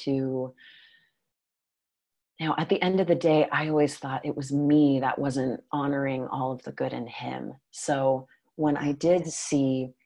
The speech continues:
the other parts of mostly men who were treating their, their women with just grace and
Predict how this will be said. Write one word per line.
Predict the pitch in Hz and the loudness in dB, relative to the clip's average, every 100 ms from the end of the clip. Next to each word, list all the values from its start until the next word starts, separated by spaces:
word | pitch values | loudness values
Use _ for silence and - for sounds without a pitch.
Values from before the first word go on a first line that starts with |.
| _ | _
the | 151 139 | -6 -4
other | 147 139 139 | 0 0 0
parts | - 135 127 127 - - | -2 0 0 -2 -10 -2
of | 143 139 147 - _ _ _ _ _ _ _ 180 | -2 -2 -6 -12 _ _ _ _ _ _ _ 2
mostly | 180 - 151 | 2 2 2
men | 143 139 131 | 4 2 2
who | 127 135 | -2 -4
were | 131 127 | -4 -4
treating | - 135 131 135 | -2 -2 -2 -4
their, | 131 127 - | -6 -10 -12
their | 147 139 | -8 -8
women | 131 135 135 131 131 | -4 0 0 0 -2
with | 131 131 - - _ _ _ _ _ _ _ _ _ _ _ _ _ _ _ - | -2 -4 -8 -20 _ _ _ _ _ _ _ _ _ _ _ _ _ _ _ -20
just | - - - | -18 -14 -4
grace | 139 147 147 196 208 - - - _ _ - | 2 6 6 6 2 -2 -6 -10 _ _ -6
and | 147 143 143 135 135 135 | -4 -2 -4 -4 -4 -8